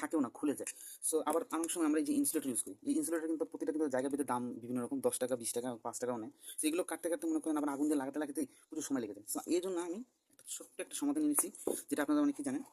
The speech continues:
এই যে দেখেন, এটা হচ্ছে কানেক্টর, নাম জানি না, তবে এগুলো কিন্তু আপনি দেখেছেন সব জায়গায় ব্যবহৃত হয়। যারা মনে করেন বিভিন্ন জায়গায় ইলেকট্রনিক্সের জিনিসগুলো দেখেছেন, খুলেছেন, মোটর বা বিভিন্ন লাইটের ভিতরে এগুলো কিন্তু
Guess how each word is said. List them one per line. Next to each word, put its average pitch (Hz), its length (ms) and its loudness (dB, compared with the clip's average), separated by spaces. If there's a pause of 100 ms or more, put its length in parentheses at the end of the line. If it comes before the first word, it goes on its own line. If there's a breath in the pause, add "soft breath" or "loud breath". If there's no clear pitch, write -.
এই 123 80 0
যে 110 100 -8
দেখেন, - 160 -20 (640)
এটা 131 140 -8
হচ্ছে 131 180 -4
কানেক্টর, 139 280 0
নাম 123 140 2
জানি 117 180 0
না, 180 40 -2 (240)
তবে 113 120 -8 (120)
এগুলো 135 180 0
কিন্তু 139 140 -2
আপনি 131 160 2
দেখেছেন 131 240 -2 (400 soft breath)
সব 143 140 0
জায়গায় 147 240 8
ব্যবহৃত 113 280 -2
হয়। 98 100 -12 (540 loud breath)
যারা 135 140 8 (100)
মনে 139 120 4
করেন 135 160 0
বিভিন্ন 135 200 2
জায়গায় 135 200 2
ইলেকট্রনিক্সের 135 460 -2
জিনিসগুলো 123 300 -2
দেখেছেন, 120 280 -2
খুলেছেন, 127 320 -4 (440 loud breath)
মোটর 127 260 -2
বা 131 100 -2
বিভিন্ন 127 160 -2 (100)
লাইটের 117 320 -4
ভিতরে 123 260 -6
এগুলো 120 180 2
কিন্তু 120 140 -6